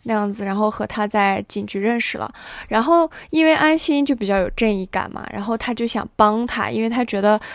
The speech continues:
呃，他没做错什么，然后就想帮他。然后就是高启强就通过，就是他就是借着安心的这种同情心吧，然后就假装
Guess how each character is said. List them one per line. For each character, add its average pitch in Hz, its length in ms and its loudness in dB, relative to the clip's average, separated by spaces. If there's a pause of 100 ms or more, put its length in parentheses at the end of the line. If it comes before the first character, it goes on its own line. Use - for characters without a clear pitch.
(180)
呃， 190 260 0
他 - 160 -2
没 240 220 2
做 302 180 2
错 302 240 4
什 - 220 -4
么， - 120 -4 (380)
然 214 140 0
后 254 100 2
就 262 100 -2
想 214 200 -2
帮 214 320 2
他。 - 200 -4 (380)
然 233 140 4
后 349 160 10
就 370 320 4
是 302 360 4 (140)
高 294 160 6
启 285 140 -2
强 214 320 -2
就 254 240 4
通 285 340 0
过， 254 420 6 (560)
就 330 120 -4
是 320 120 0
他 330 280 4
就 320 160 0
是 311 120 2
借 302 320 4
着 208 460 2 (260)
安 269 280 4
心 269 260 -2
的 247 140 0
这 247 180 0
种 202 380 -4
同 226 240 -2
情 247 200 0
心 254 280 0
吧， 226 240 2 (260)
然 214 140 0
后 247 160 0
就 254 120 -4
假 220 240 2
装 214 360 0